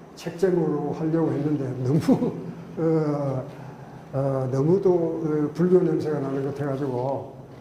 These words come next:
이거를 책 제목을 "그대는 늘 새로이라고" 이렇게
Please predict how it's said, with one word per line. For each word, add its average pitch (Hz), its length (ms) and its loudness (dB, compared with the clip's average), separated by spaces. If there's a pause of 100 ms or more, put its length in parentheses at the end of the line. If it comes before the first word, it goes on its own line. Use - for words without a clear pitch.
(220)
이거를 143 640 0
책 - 240 -6
제목을 147 520 4 (760)
"그대는 175 500 6
늘 170 360 4
새로이라고" 156 1080 0
이렇게 131 400 -4